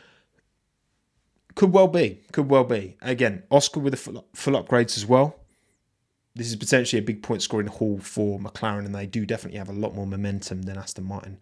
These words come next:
at the moment. Eighteen percent Red Bull, twelve Ferrari, six percent AlphaTauri.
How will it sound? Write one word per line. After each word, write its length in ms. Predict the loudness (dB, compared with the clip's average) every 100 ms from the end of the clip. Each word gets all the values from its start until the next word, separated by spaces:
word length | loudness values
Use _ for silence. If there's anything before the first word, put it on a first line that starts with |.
| _ _ _ _ -14
at 80 | -10
the 60 |
moment. 360 | -8 -10 -10 -4
Eighteen 300 | -4 -2 -2
percent 280 | 0 0 2
Red 140 | 0
Bull, 260 | 2 0 -4 _ _ _ _ _
twelve 240 | 0 2 2
Ferrari, 500 | 2 4 4 2 -4 _ _
six 360 | -2 0 0 -2
percent 320 | 0 2 2
AlphaTauri. 680 | 0 -2 2 4 4 2